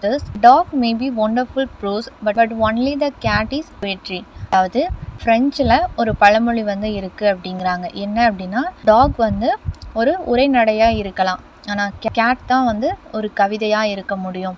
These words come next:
இந்த போயம்ல பாத்தீங்கன்னா, ஒரு சுறுசுறுப்பான குறும்புக்கார பூனையை பத்தி தான் இந்த போயம்ல பார்க்க போறோம். இந்த போயமோட ஃபர்ஸ்ட் ஸ்டான்ஸா வந்து பார்க்கலாம். "Macavity is a mystery cat. He is called the hidden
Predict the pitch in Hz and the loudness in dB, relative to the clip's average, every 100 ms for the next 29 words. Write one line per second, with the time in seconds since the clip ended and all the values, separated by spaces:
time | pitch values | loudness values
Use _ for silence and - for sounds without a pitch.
0 | - 214 - 226 240 247 240 220 202 196 | -4 -4 -2 -2 0 0 -2 0 -2 -2
1 | 185 185 196 311 - 220 220 220 254 285 | -8 -8 -4 -4 -2 0 0 -2 -2 -2
2 | - 294 262 233 220 233 254 - 285 294 | -2 -4 -2 -2 0 0 -2 0 -2 0
3 | 294 254 240 247 226 - 226 226 214 190 | -4 2 2 2 -4 -6 -4 -4 -4 -8
4 | 185 180 240 339 - - 233 240 233 208 | -6 -2 -2 -4 -18 -4 -2 -2 -2 -4
5 | 196 185 202 196 185 185 - 180 180 - | -4 -4 -4 0 -2 -2 -4 -4 -6 -8
6 | - - - - - _ 247 240 233 254 | -20 -20 -20 -20 -20 _ -2 0 2 2
7 | 262 285 277 233 202 208 339 370 - - | 2 4 4 2 2 2 0 -4 -16 -2
8 | 226 220 277 269 - 220 202 214 196 196 | -2 0 -4 -2 -2 -2 -2 -2 -2 -2
9 | 208 220 196 190 185 180 - 240 - 320 | -4 0 -2 -2 -6 -10 -2 -2 2 2
10 | 311 294 330 330 233 220 - - 277 - | 2 0 -6 -4 -4 -4 -8 -6 -6 -4
11 | 196 208 - 240 277 311 - - 226 214 | -4 -4 -10 -6 -4 -4 -8 2 2 4
12 | 208 214 302 - 226 185 196 | 0 -2 -2 -4 -10 -2 -2